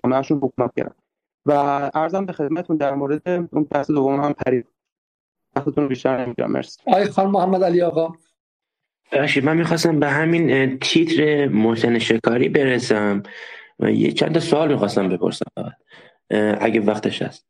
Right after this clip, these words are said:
Speaker 2: نه، خیلی خلاصه، چون شما یک بار صحبت کردین، دفعهٔ دومتون. اگه خیلی خلاصه نکته می‌خواستین اضافه کنید، اضافه کنید، وگرنه برم سراغ نفر بعدی که آقای، آقای حسین،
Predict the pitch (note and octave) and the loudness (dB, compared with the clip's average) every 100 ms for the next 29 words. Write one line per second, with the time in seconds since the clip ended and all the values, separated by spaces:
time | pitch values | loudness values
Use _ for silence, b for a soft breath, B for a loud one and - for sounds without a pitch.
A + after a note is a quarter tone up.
0 | - G3 - C#4 - A3+ D#3 - A3 A3 | -4 -4 0 0 2 2 2 -2 0 2
1 | A#3 A#3 A#3+ - G3+ G#3 A#3 A3 G3+ A3 | 0 0 -2 0 0 0 -2 0 0 2
2 | F#3 G3 F#3 F#3 G3 G#3 A#3+ A3+ G3+ F#3 | 2 2 0 0 0 0 -2 0 0 0
3 | A3 G3 - F#3+ F3 F#3 G3+ E3 E3 D#3+ | 0 -2 -4 -6 -6 -8 -6 -4 -4 -4
4 | E3+ G3+ G#3 _ _ - E3 D#3+ D#3 G#3+ | -2 -2 -4 _ _ -6 -2 0 -2 -2
5 | G3+ F3 E3 E3 F3 E3+ D#3 D#3 D#3 C#3+ | 0 2 0 0 0 -2 0 0 0 0
6 | E3 D#3+ D3 D3+ E3 D3 D#3 E3 E3 b | 0 0 0 0 0 2 2 0 -2 b
7 | b _ - - D3+ D#3 D3+ C#3+ D3+ E3+ | b _ -8 -2 0 0 -2 0 2 2